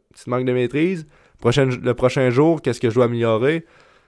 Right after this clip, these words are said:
Euh, une observation plus, euh, plus stricte pour se dire, OK, on va faire toutes nos choses avant d'écouter un film. Parce que là, j'ai, il me restait le podcast, je l'ai pas fait. Fait que là,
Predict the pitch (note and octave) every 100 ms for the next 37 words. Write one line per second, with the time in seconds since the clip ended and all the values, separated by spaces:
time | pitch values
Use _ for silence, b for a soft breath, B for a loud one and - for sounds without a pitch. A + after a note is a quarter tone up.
0 | b - F#2 G2+ A2 A#2 C#3 A#2 A#2+ A#2+
1 | C3+ C3 C#3+ C#3+ B2+ A#2 C3+ - B2+ -
2 | D3 D#3+ _ A2+ A2+ A2 C3+ C#3 A2 D3
3 | D3 A2 G#2 B2 A#2+ E3+ E3 C#3 B2+ D#3+
4 | D#3+ C#3 A#2 A#2 D#3 A#2+ - - G2+ -
5 | A2+ F#2 _ _ _ _ _ _ _ _
6 | - C#3+ C3 A2+ A2+ A2 A2+ A2+ A2+ -
7 | B2+ B2+ A2+ - D#3 D#3 B2 A#2 G#2+ C#3
8 | C3+ - F#2 C#3+ D3+